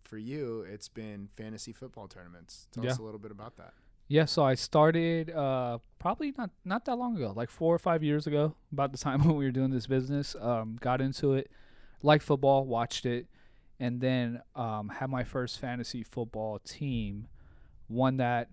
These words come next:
Speaker 2: blew out that league. There was no money involved, and it was, like, people were quitting and things like that. So I was like, "Uh,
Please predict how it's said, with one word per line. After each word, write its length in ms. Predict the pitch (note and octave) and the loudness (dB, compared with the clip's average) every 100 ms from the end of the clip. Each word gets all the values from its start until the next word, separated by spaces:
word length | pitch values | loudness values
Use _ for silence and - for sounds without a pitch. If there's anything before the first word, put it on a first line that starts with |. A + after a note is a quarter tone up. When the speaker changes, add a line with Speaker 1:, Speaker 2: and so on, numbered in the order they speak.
| C#3 | -8
Speaker 2:
blew 200 | A2+ B2 | -2 0
out 160 | A#2 A#2 | 2 0
that 160 | A#2 G#2 | -6 -4
league. 400 | A2+ A2 A2 - - - - - | -2 -2 -4 -10 -20 -20 -20 -2
There 100 | B2 | 0
was 100 | A#2+ | 0
no 120 | C3 | -2
money 340 | A2 A2+ A#2+ G2 | -2 -2 -4 -4
involved, 520 | F2+ F2+ E2 G2 - _ - - - B2+ | -6 -10 -10 -12 -20 _ -14 -8 -6 -2
and 100 | A2+ | -2
it 80 | |
was, 280 | G#2 G#2 - | 0 -2 -4
like, 260 | C3+ G#2 G#2 - - | -2 -2 -6 -12 -12
people 240 | - A#2+ G#2 | -4 -2 -2
were 120 | G2+ | -4
quitting 400 | - E3+ D#3+ D#3 | 2 2 2 -2
and 140 | D#3 | -4
things 240 | E3+ D#3+ E3 | -4 -2 -2
like 180 | D3+ - | -2 2
that. 280 | D#3+ D#3+ | 2 2
So 100 | - | 0
I 40 | D3 | -2
was 120 | C#3 | 0
like, 200 | D#3 F#3+ | -4 0
"Uh, 280 | F#3+ F#3 | 0 0